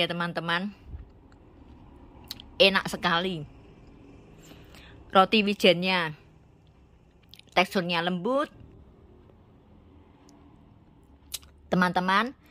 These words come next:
menu baru McDonald's Big Mac Beef Rashers ini enak sekali ya, teman-teman. Pastinya di, apa, rekomendasikan untuk teman-teman untuk mencobanya.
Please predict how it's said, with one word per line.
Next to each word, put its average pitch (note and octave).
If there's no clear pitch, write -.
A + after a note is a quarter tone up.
menu G#3
baru F#3
McDonald's F#3
Big A3
Mac G#3
Beef G3+
Rashers F#3
ini A3
enak F3
sekali G3
ya, E3+
teman-teman. D#3
Pastinya F#3+
di, F3
apa, D#3+
rekomendasikan F3+
untuk -
teman-teman E3
untuk F3
mencobanya. D#3